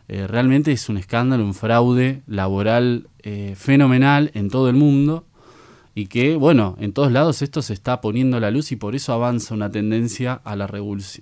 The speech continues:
a las regulaciones impuestas, ¿no? por la circunstancia. Y lo de Capital Federal es una muestra de esto, o sea, es una regulación, pero que realmente institucionaliza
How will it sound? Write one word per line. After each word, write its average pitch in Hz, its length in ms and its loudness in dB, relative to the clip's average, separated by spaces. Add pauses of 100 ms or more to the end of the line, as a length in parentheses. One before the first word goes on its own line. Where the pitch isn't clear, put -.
a 101 160 -4
las 92 260 -4
regulaciones 104 800 -4 (800)
impuestas, 104 480 -4
¿no? 113 140 -4
por 110 160 -8
la 95 400 -8
circunstancia. 98 840 -8
Y 120 140 -6
lo 113 140 2
de 110 420 0
Capital 120 420 -4
Federal 196 520 -2
es - 180 -10
una 123 140 -2
muestra 131 500 0
de 101 100 -4
esto, 101 320 -14
o 113 40 -16
sea, 104 320 -8 (640)
es 143 240 -2
una 156 160 6
regulación, 151 800 6
pero 117 360 4
que 104 600 0
realmente 175 400 2
institucionaliza 123 1300 -2